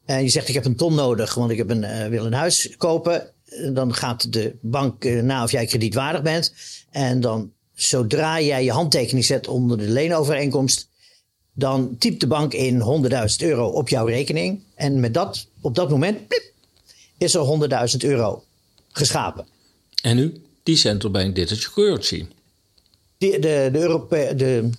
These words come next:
Speaker 1: centrale banken willen dat nu, eh, digitaal gaan maken. Dus dan krijg je een rekening als burger bij een centrale bank waarop je C B D C gestort gaat krijgen.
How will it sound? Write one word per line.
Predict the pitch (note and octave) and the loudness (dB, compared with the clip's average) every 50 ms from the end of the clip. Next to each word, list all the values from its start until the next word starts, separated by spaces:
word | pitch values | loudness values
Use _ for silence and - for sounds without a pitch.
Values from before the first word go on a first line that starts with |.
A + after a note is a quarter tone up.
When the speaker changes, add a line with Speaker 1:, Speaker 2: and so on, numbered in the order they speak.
| - _ _ - - _ _ | -8 _ _ -18 -18 _ _
Speaker 1:
centrale | - D#3+ C#3 D#3+ D#3 C#3 C3+ B2 | -2 0 2 0 0 0 0 0
banken | C#3 F#3+ A3 A3+ - A#3+ A#3 A#3 - - - - - - | 0 0 0 0 0 0 -2 -2 -4 -8 -10 -10 -6 -2
willen | C#3 E3+ F3 F#3 F3 | 0 2 2 2 2
dat | F3+ F3 E3+ F3 | 0 -2 0 0
nu, | F3+ F#3+ A3+ A#3+ B3 A#3+ - - _ _ _ _ _ _ _ | 2 2 4 2 0 -2 -6 -14 _ _ _ _ _ _ _
eh, | - G3+ E3+ E3 D3+ | -8 -4 -2 -2 0
digitaal | C3 D3 G3 F#3+ G#3 F#3+ G#3+ F#3 D3+ B2 G#2+ | 0 0 0 0 0 0 0 0 0 0 0
gaan | B2 A#2+ | 2 0
maken. | A#2 A2+ G#2+ G#2+ - - - - - _ _ - - _ | 2 0 -2 -4 -6 -8 -10 -10 -14 _ _ -20 -18 _
Dus | - - B2 - | -8 -4 -2 0
dan | D3+ B2+ | 0 0
krijg | - F3 E3+ D#3 - - | 0 0 0 0 0 -2
je | - - E3 | -2 -2 0
een | C3 A#2 A2 | 0 0 2
rekening | B2 D#3 G3 F#3+ F#3+ F3+ D#3 C3+ A#2 A2 - A2+ - | 2 2 2 2 0 0 0 2 2 0 -2 -2 -4
als | C3+ C3+ B2 B2 A#2+ | -4 -2 0 0 2
burger | B2+ G#3 G#3+ G3 - - B2+ A2 G2+ G2 - | 2 2 2 2 0 0 0 0 -2 -2 -2
bij | - D#3 D3+ C3+ B2 | -2 -2 0 0 0
een | B2+ B2 | 0 0
centrale | - C3+ A#2+ C#3 C#3 A#2+ B2 A#2 | 0 0 0 0 0 0 0 0
bank | G#2+ D3 F3 G3 G#3 - | 0 0 0 0 -2 -2
waarop | - D#3 D#3 - C#3 B2+ - | -2 -2 0 0 -2 -2 -2
je | - C#3+ C#3 - - - - - - _ | -2 -2 -4 -4 -10 -20 -20 -20 -20 _
C | - - - - D#3+ D3 C3+ | -2 -2 0 2 2 2 2
B | B2 D#3 C#3 B2 | 2 2 2 2
D | |
C | E3 D3 - - G#3+ G3 D3+ | 2 2 2 2 2 2 2
gestort | - - - - - B2 G2 - - | 0 0 0 0 0 -2 -2 -4 -4
gaat | - C3 A#2+ A#2+ - - | -4 -2 -2 -2 -4 -4
krijgen. | - - D3 C3 A#2 A2 G2+ - - | -4 -2 0 0 0 0 -2 -4 -6